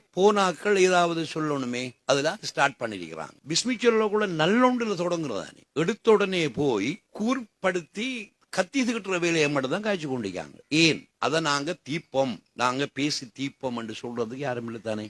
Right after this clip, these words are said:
நாங்க இருக்கிறோம், நாங்க அதைத்தான் யோசிப்போம். ஆகவே அவர்களுக்கு அது தேர்தலுக்குரிய வியூகம். அவங்க தமிழர்களையும் கல்முனையில் முஸ்லிம்களையும் அவங்க மோத வைத்து விட்டு அதுல கூதல் காய்றது அவங்களோட வியூகம்.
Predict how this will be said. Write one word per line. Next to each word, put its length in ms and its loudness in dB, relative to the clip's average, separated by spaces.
நாங்க 300 2
இருக்கிறோம், 340 -8
நாங்க 240 0
அதைத்தான் 280 -2
யோசிப்போம். 580 -12
ஆகவே 440 2
அவர்களுக்கு 1040 0
அது 340 -2
தேர்தலுக்குரிய 1000 0
வியூகம். 480 -2
அவங்க 240 -20
தமிழர்களையும் 840 2
கல்முனையில் 680 2
முஸ்லிம்களையும் 840 -2
அவங்க 520 2
மோத 340 2
வைத்து 340 -2
விட்டு 400 -8
அதுல 400 0
கூதல் 440 -4
காய்றது 400 -4
அவங்களோட 340 -6
வியூகம். 480 -6